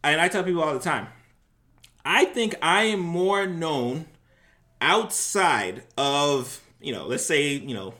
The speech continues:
let's say my city, you know, my city, my county per se, uh, than I am in other parts of the country. Like, there are other parts of the country, 'cause, you know, I check my numbers and stuff like that, where, like, a lot of people know of Doctor Barry Pierre.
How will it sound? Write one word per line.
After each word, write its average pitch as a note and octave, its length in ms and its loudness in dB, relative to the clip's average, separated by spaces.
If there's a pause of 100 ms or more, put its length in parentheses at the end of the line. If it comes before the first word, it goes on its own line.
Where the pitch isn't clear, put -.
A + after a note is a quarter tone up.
let's - 240 -4
say E3+ 100 0
my D3 140 0
city, F#3+ 580 -4 (200)
you G#3+ 100 -6
know, F#3+ 120 -4
my A#2 140 -6
city, F#3 400 -4
my B2+ 140 -4
county G3 420 -4
per G#3+ 160 -2
se, G#3 460 -4 (580)
uh, D3+ 340 2 (120)
than E3+ 420 2
I D#3+ 200 0
am E3+ 560 -2 (260)
in D3 260 -2
other F#3 320 6
parts F3+ 560 -2
of D#3+ 320 2
the C#3 80 -2
country. - 320 0 (400)
Like, C#3 200 2
there G3 120 8
are F#3 60 6
other G#3+ 180 4
parts G3+ 240 2
of F#3 60 -2
the - 60 -8
country, F#3+ 260 -4
'cause, B2 140 -4
you D3 80 -4
know, A#2 80 -4
I A2 80 -4
check A#3 180 -8
my G#2+ 220 -8
numbers G#2+ 420 -4
and G#2+ 100 -10
stuff A2+ 220 -8
like G2+ 140 -8
that, A2 240 -6
where, A#2 480 -2 (200)
like, B2 220 -2
a C3 40 0
lot C#3+ 300 4
of - 60 2
people F#3 300 2
know D#3 500 2
of C#3 300 4
Doctor B2+ 180 -4
Barry A#2+ 160 -2
Pierre. D#3+ 320 2